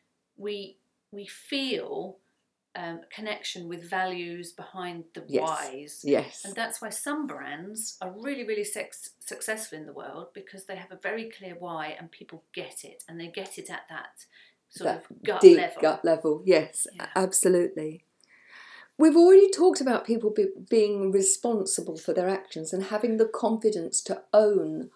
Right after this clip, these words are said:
Speaker 2: what they do, what
Speaker 1: Mm-hmm.
Speaker 2: they say,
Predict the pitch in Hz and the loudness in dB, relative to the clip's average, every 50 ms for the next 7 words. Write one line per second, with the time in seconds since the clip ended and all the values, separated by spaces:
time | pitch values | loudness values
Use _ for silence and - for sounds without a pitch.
0 | _ _ _ - 180 190 - - - - - 165 160 156 156 156 156 - 175 175 | _ _ _ 4 6 6 6 6 2 -4 -4 -2 0 0 -2 -2 0 0 2 4
1 | 175 190 220 254 254 247 - _ - 202 180 160 151 - - 165 165 165 - - | 4 4 4 2 -2 -4 -8 _ -14 -2 0 0 2 2 2 0 0 0 0 0
2 | 160 156 160 165 175 196 226 226 | 0 -2 -2 -2 0 0 0 -2